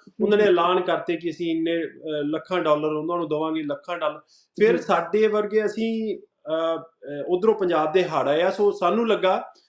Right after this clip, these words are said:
Speaker 1: ਕਿ
Speaker 2: ਹਮ।
Speaker 1: ਬੈਸਟ ਆ ਕਿ ਜੇ ਇਹ ਸੰਸਥਾਵਾਂ ਇੱਥੇ ਕੰਮ ਕਰ ਰਹੀਆਂ ਵਾਂ ਤੇ ਇਹਨਾਂ ਨੂੰ ਕੰਮ ਕਰ ਦੇਣਾ, ਕਰ ਲੈਣ ਦੇਣਾ ਚਾਹੀਦਾ ਵਾ। ਜੇ
Speaker 2: ਜੀ।
Speaker 1: ਅਸੀਂ ਨਾਲ, ਅ, ਅ, ਪੈਰ ਮਿੱਧਣ ਵਾਲੀ ਗੱਲ ਹੋ ਜਾਂਦੀ ਆ, ਅਸੀਂ ਆਪਣੀ ਉਹੀ
Speaker 2: ਹਮ।
Speaker 1: ਕਨਸੈਂਟਰੇਸ਼ਨ ਪੰਜਾਬ ਦੇ ਵਿੱਚ ਲਾ ਲਈਏ, ਉਹੀ ਆਪਣੇ
Speaker 2: ਜੀ।
Speaker 1: ਰਿਸੋਰਸਿਜ਼ ਪੰਜਾਬ ਦੇ ਵਿੱਚ ਲਾ ਲਈਏ।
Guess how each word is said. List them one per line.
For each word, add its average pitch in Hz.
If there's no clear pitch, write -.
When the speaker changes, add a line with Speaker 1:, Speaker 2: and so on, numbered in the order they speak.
Speaker 1:
ਕਿ 226
Speaker 2:
ਹਮ। 160
Speaker 1:
ਬੈਸਟ 185
ਆ 190
ਕਿ 196
ਜੇ 180
ਇਹ 196
ਸੰਸਥਾਵਾਂ 170
ਇੱਥੇ 175
ਕੰਮ 160
ਕਰ 151
ਰਹੀਆਂ 175
ਵਾਂ 170
ਤੇ 175
ਇਹਨਾਂ 208
ਨੂੰ 190
ਕੰਮ 160
ਕਰ 151
ਦੇਣਾ, 156
ਕਰ 180
ਲੈਣ 180
ਦੇਣਾ 170
ਚਾਹੀਦਾ 170
ਵਾ। 156
ਜੇ 156
Speaker 2:
ਜੀ। 202
Speaker 1:
ਅਸੀਂ 190
ਨਾਲ, 165
ਅ, -
ਅ, 143
ਪੈਰ 185
ਮਿੱਧਣ 196
ਵਾਲੀ 175
ਗੱਲ 156
ਹੋ 165
ਜਾਂਦੀ 151
ਆ, 185
ਅਸੀਂ 180
ਆਪਣੀ 185
ਉਹੀ 196
Speaker 2:
ਹਮ। 180
Speaker 1:
ਕਨਸੈਂਟਰੇਸ਼ਨ 170
ਪੰਜਾਬ 139
ਦੇ 156
ਵਿੱਚ 151
ਲਾ 131
ਲਈਏ, 143
ਉਹੀ 170
ਆਪਣੇ 190
Speaker 2:
ਜੀ। 156
Speaker 1:
ਰਿਸੋਰਸਿਜ਼ 151
ਪੰਜਾਬ 131
ਦੇ 147
ਵਿੱਚ 143
ਲਾ 120
ਲਈਏ। 143